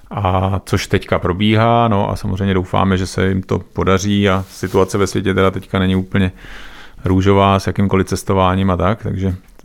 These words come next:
eh, těžko je teďka organizovat, eh, závody všude po světě, když vlastně ani ten tým lidí, který to má organizovat,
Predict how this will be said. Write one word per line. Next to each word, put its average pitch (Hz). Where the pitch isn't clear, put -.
eh, 92
těžko -
je 92
teďka 101
organizovat, 95
eh, 92
závody 92
všude 98
po 92
světě, 95
když -
vlastně 98
ani 95
ten 98
tým 101
lidí, 95
který 92
to 101
má 95
organizovat, 95